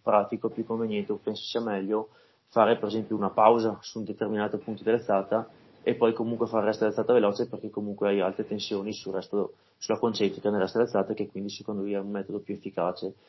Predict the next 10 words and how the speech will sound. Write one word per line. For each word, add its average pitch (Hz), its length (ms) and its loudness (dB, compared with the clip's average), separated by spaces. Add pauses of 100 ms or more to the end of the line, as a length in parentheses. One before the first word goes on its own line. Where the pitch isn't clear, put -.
(260)
Eh, 104 240 4
poi 123 160 8
mi 131 100 4
parlava 117 320 8
delle, 110 320 4
della 107 200 0
panca 113 280 -2
piana, 117 460 0
di 110 120 -2
come, 107 500 -4